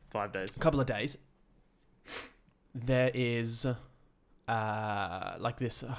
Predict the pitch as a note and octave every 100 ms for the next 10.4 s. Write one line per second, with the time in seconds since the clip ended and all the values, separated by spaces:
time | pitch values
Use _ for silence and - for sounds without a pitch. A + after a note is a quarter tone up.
0 | - - B2 A#2 - C3 - - - C#3+
1 | D3+ G#2 E2 - G#2 G2 F#2+ B2 C3+ C3
2 | - D3 C3+ B2+ A#2+ A#2+ C3 F3 - B2
3 | A#2+ A2 A#2+ C3+ A2+ A2+ A#2 G#2+ A2+ G#2
4 | F#2+ C3 A#2+ - - D3 - - - -
5 | C#3 C3 - D#3 C#3+ C3+ B2 A#2 G2+ F#2+
6 | - - G#2 A2 - - - - - -
7 | - B2 A#2 D3 A#2+ B2 A#2+ F#2+ - G#2
8 | - G#2+ G#2 G2+ - - B2+ A2+ A2 -
9 | G#2+ - - G#2+ - - B2 B2 B2 A#2+
10 | A#2 A2 A2 G#2+